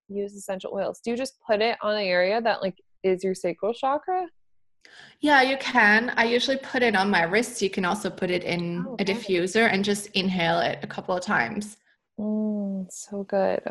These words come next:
Speaker 2: Yeah.
Speaker 1: Okay. When I go to the masseuse, I always make her use the orange essential oils. So I'm doing it subconsciously. <laughs>
Speaker 2: Interesting. Yeah. And it's really what we sometimes do. We, we choose things subconsciously without knowing.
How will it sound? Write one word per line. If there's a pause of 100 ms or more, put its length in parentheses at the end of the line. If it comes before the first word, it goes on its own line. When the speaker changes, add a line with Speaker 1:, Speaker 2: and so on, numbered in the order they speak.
Speaker 2:
Yeah.
Speaker 1:
Okay. (360)
When
I
go
to
the
masseuse,
I
always
make
her
use
the
orange
essential
oils.
So
I'm
doing
it
subconsciously.
<laughs>
Speaker 2:
Interesting.
Yeah.
And
it's
really
what
we
sometimes
do.
We,
we (220)
choose
things (100)
subconsciously
without
knowing.